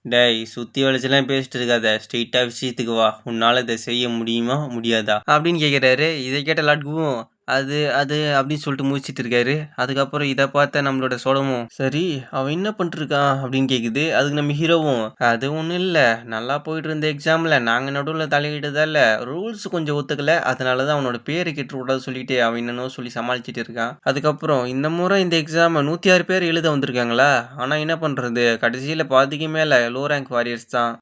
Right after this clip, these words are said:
அப்படின்னு நம்ம ஹீரோ நினைச்சிட்டு இருக்கும்போது, அவனுங்க எல்லாரும் நம்ம ஹீரோவை பார்த்து முறைச்சிட்டு இருக்கானுங்க. இதை பார்த்து நம்ம ஹீரோவும், "ஹம், எனக்கு நல்லா புரியுது. என்னன்னா, நான் ரிவைடு ஃபோர்த்தோட அப்ரென்டிஸ் அப்படின்றதுனால அந்த ஒரு அந்தஸ்தை பயன்படுத்தி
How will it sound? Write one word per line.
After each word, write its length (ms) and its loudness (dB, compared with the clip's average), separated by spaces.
அப்படின்னு 200 4
நம்ம 180 2
ஹீரோ 260 2
நினைச்சிட்டு 300 4
இருக்கும்போது, 680 2
அவனுங்க 260 0
எல்லாரும் 260 4
நம்ம 160 0
ஹீரோவை 260 -2
பார்த்து 240 0
முறைச்சிட்டு 440 0
இருக்கானுங்க. 460 2
இதை 180 -2
பார்த்து 240 0
நம்ம 140 -2
ஹீரோவும், 680 0
"ஹம், 640 -4
எனக்கு 260 -6
நல்லா 580 0
புரியுது. 520 -4
என்னன்னா, 520 2
நான் 280 -6
ரிவைடு 440 -2
ஃபோர்த்தோட 340 2
அப்ரென்டிஸ் 600 0
அப்படின்றதுனால 680 2
அந்த 360 2
ஒரு 160 -2
அந்தஸ்தை 400 -4
பயன்படுத்தி 720 -4